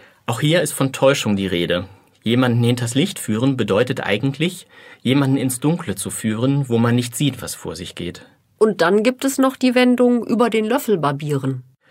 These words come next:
Speaker 1: Genau, mitunter sagt man auch über den Löffel balbieren. Balbieren ist hier eine veraltete landschaftliche Form für rasieren.
Speaker 2: Weiß man, woher diese Redewendung kommt?
Speaker 1: Ja, das weiß man.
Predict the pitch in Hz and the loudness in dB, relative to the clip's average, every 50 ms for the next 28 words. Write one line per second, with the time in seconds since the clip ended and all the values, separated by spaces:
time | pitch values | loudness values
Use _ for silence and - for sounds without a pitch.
0 | - - - - _ - - 127 131 135 131 123 107 101 104 - - - - 113 | -20 -20 -20 -20 _ 0 2 4 4 6 6 4 4 2 0 -6 -12 -4 -4 -4
1 | - - 127 147 151 160 139 127 123 131 123 - - 127 123 90 113 123 120 - | 0 2 0 2 2 2 2 2 0 -2 -2 -2 -2 0 2 2 0 0 -2 -4
2 | - - 135 117 120 117 123 117 117 117 117 - - 120 113 117 113 123 131 127 | -8 -4 0 0 2 2 2 2 2 2 0 2 -2 -2 0 2 2 2 2 0
3 | 117 113 107 95 90 85 87 85 90 90 - _ _ _ _ _ _ _ _ _ | 0 0 0 0 0 -2 -6 -10 -10 -12 -18 _ _ _ _ _ _ _ _ _
4 | - 107 110 123 135 135 143 151 156 151 151 156 151 151 151 - - - - - | -4 0 0 0 0 0 0 0 0 2 2 2 0 0 -2 -8 -20 -20 -20 -20
5 | - - - 131 120 117 - 143 135 98 117 123 127 127 - 127 - - 107 135 | -20 -12 -8 -6 -6 -2 0 0 2 2 4 2 2 0 0 -4 -2 0 0 0
6 | 135 - 127 - - 117 113 117 117 117 123 139 131 - 120 117 - 107 98 - | 0 -2 -6 -4 0 2 2 4 4 2 2 2 0 -2 -4 -4 -2 -4 -4 -4
7 | 98 98 - - 90 104 107 104 - 139 117 110 117 117 117 120 131 131 110 87 | -4 -4 -2 0 0 0 0 -2 -2 -2 0 0 0 0 0 0 -2 -2 -2 -2
8 | 82 82 82 - _ _ - - 151 - - - 226 226 233 214 185 202 196 196 | -6 -10 -12 -14 _ _ -6 -2 0 0 0 0 0 0 0 2 0 0 0 2
9 | 208 202 202 202 202 196 170 185 202 202 202 175 190 196 190 185 180 175 156 - | 0 0 0 -2 -2 -2 0 2 2 2 2 0 0 -2 -2 -2 -2 -4 -4 -2
10 | 165 156 180 262 349 - _ - - - - - - 113 127 131 131 120 - - | -2 0 0 0 -2 -4 _ -18 -20 -20 -10 -4 0 0 0 0 0 -2 0 2
11 | 123 127 131 - 95 80 80 87 95 | 2 2 2 0 -2 -2 0 -2 -4